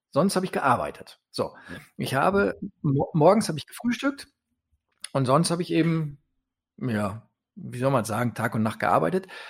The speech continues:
Aber es ist okay für mich. Es ist kein Problem gewesen. Ich bin nach Hause gekommen, ähm, habe dann wieder normal gegessen. Ähm, meine Frau wird das genau einen halben Tag schaffen, weil die genau weiß, so, ich muss, ja, immer regelmäßig essen, sonst geht's auf den Kreislauf und so weiter.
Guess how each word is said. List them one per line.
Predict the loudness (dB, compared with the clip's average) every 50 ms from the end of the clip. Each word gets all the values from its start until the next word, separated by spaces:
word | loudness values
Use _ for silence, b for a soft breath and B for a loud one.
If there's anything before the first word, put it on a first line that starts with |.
| B B
Aber | B 2 4 4 4
es | 4
ist | 2 -4 -2 -2
okay | -2 -2 2 2 2 2
für | 2 -2
mich. | -12 -14 -16 -18 -20 _ _ _ -2
Es | -2 -2 0
ist | 4 4 4 4 2 -6 -14 -18 _ _ _ _ _ _ _ _
kein | 0 4 4 4 4 4
Problem | 2 6 8 10 10 10 8
gewesen. | 6 2 -2 -6 -8 -10 -12 -14 b b b b b b
Ich | -10 -4
bin | 0 2
nach | 2 2 6
Hause | 6 6 6 6 4
gekommen, | 0 -4 0 0 0 2 2 0 0 b b b b b b b b b
ähm, | 0 0 2 2 2 2 2 0 0 -2 -4 -2
habe | 0 0 0 4
dann | 4 2 4 4
wieder | 4 4 4 4 4 4 0
normal | -2 -2 2 4 4 4 4
gegessen. | 4 2 2 2 2 2 2 2 2 2 0 B B B B B B B B B -4
Ähm, | -2 0 0 0 0 -2 -6 _ _
meine | 0 0 0 0 0
Frau | -2 2 6 6 8 8 6
wird | 4 2 2
das | 0 0 0
genau | 0 2 4 6 6 4 4
einen | 2 0 0
halben | 2 2 2 2 2 0
Tag | 0 -2 -4 -4 -8 -12 _ _ _ -10
schaffen, | -6 -4 -4 -4 -4 -8 -16 -18 _ _ _ _ -4
weil | -2 0 2
die | 4 4 4 6 6
genau | 6 6 8 8 8 8
weiß, | 8 8 6 6 4 4
so, | 6 6 6 6
ich | 4 2
muss, | 0 -2 -2 -2 -4 -8 -12 -14 _ -10
ja, | -4 0 2 2 2 0
immer | -2 -2 0 2 2 4
regelmäßig | 4 4 4 4 4 4 2 2 0 -2 -2 0
essen, | 0 0 0 0 0 0 0
sonst | 0 -2 -4 -4
geht's | -4 -4 -2 -2
auf | -2
den | -2 -2
Kreislauf | -4 -2 0 0 0 2 2 2 2 0
und | -2 -2
so | 0 2
weiter. | 4 4 4 4 2 0 0 -2